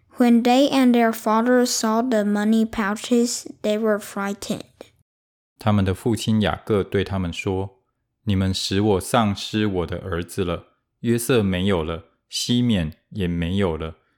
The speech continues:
Speaker 2: 你们又要将便雅悯带去，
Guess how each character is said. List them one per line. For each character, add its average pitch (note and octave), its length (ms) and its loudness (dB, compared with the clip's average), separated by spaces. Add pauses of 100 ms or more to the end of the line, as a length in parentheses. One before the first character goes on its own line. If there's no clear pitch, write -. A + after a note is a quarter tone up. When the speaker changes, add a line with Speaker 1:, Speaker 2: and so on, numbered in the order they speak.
(120)
Speaker 2:
你 G2+ 120 0
们 F#2+ 240 0
又 A#2+ 240 2
要 G#2+ 260 2
将 G#2 380 -2
便 G#2 240 0
雅 E2+ 140 -4
悯 F2 180 -2
带 E2+ 240 -4
去， - 400 -8